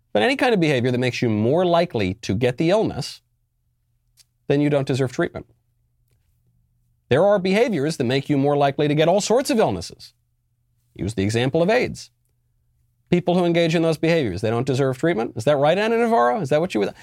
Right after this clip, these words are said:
something tells me that's not what you would say. What if, let's bring it back to covid. What if, and I know there's this brilliant, genius medical theory out there that public health experts have signed on to, actually,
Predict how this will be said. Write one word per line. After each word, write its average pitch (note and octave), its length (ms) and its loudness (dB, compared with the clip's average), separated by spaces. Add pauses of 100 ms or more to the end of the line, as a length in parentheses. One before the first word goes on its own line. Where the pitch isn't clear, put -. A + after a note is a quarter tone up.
(140)
something C#4 220 0
tells D#3 220 2
me A#2 80 -4
that's G#2 180 -2
not F#2+ 140 -4
what D#2+ 160 -6
you - 60 -8
would - 100 -10
say. - 220 -14 (560)
What C#4 200 2
if, C#4 360 -4
let's E3 440 -4
bring F#3+ 200 0
it E3 60 -2
back D3+ 180 0
to C3+ 80 -4
covid. - 400 -4 (460)
What F3 240 2
if, - 540 -4 (140)
and B2 200 0
I B2+ 80 2
know D3 280 2
there's D#3 220 0
this - 420 -4 (560)
brilliant, D#3 520 2
genius C#3 380 0
medical C#3+ 320 0
theory E3 360 2
out F2 200 -2
there D#2+ 220 -2
that - 180 -2
public D#3+ 300 -2
health C#3+ 200 0
experts G2+ 520 -4
have A#2 100 -6
signed A#2 260 0
on C3 160 0
to, F2 120 -2
actually, C#2+ 420 -8